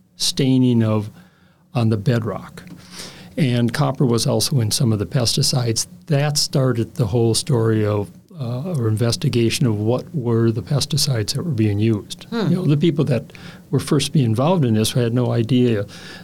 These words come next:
Speaker 1: uh, the nature or the scale of the orchard industry, so it was going that direction.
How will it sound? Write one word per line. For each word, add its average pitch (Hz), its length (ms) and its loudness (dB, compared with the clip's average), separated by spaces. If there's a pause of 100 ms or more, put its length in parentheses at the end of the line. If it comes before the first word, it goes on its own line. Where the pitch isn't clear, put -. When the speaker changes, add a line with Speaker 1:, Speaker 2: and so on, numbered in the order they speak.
(140)
Speaker 1:
uh, 254 240 -4
the 120 320 -2
nature 113 520 2
or 113 40 0
the 101 140 -2
scale 113 500 2
of 98 80 -4
the 117 80 -2
orchard 110 380 2
industry, 147 500 0
so 165 160 -2
it 156 60 -4
was 117 400 0 (240)
going 113 300 0
that 123 260 0
direction. 180 500 -4